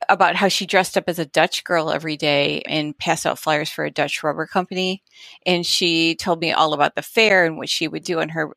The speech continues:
lunch breaks. And I just loved that detail so much that I thought, "You know what? I'm just gonna set this book in the thirties." But then it turned into a series. So,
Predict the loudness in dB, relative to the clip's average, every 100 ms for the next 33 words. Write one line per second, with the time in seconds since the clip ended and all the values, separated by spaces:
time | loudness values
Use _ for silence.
0 | -14 -4 -2 -2 -2 0 0 -2 -8 -2
1 | -2 -2 -4 -2 -2 -2 -6 -4 4 4
2 | 4 2 2 2 -2 -2 -2 -2 -4 0
3 | 2 2 2 0 0 -2 0 2 2 0
4 | -2 -2 0 0 0 -2 -4 -8 -8 -4
5 | -2 -2 -2 -10 -10 -8 -8 -4 -4 0
6 | 0 0 -4 -6 -12 -16 -14 -6 -2 -2
7 | _ 4 4 2 0 -2 -2 -4 -4 -2
8 | -2 -2 -4 -4 -2 -4 -6 -8 -10 -10
9 | -6 2 4